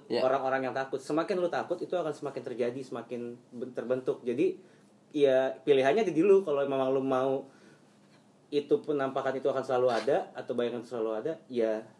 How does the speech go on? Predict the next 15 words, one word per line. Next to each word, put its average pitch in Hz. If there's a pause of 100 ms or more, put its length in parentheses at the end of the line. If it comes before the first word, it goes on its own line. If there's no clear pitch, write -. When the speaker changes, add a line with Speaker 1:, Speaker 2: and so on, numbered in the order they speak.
(220)
Speaker 2:
takutlah. 185
Tapi -
Speaker 1:
Ya. -
Speaker 2:
kalau 135
emang 117
lu 117
pengen 113
itu -
hilang, 156 (160)
ya 120
Speaker 1:
Cuekin -
Speaker 2:
lu 170
harus 247
Speaker 1:
aja. 160
Speaker 2:
beraniin. 131